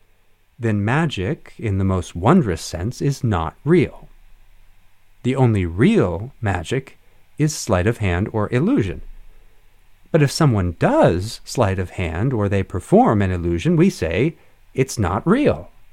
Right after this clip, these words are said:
It was just a trick." Isn't that funny? On the one hand, we might think we just like to complain. Give us the only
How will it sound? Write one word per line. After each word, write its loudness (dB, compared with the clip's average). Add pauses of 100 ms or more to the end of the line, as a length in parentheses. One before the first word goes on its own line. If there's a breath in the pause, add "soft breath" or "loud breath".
It -6
was 0
just -2
a -6
trick." -4 (1080)
Isn't -4
that 0
funny? 0 (1300)
On 2
the 4
one 2
hand, 0
we 0
might -2
think -2
we -4
just -2
like -4
to -8
complain. 2 (240 soft breath)
Give 4
us 0
the 2
only 0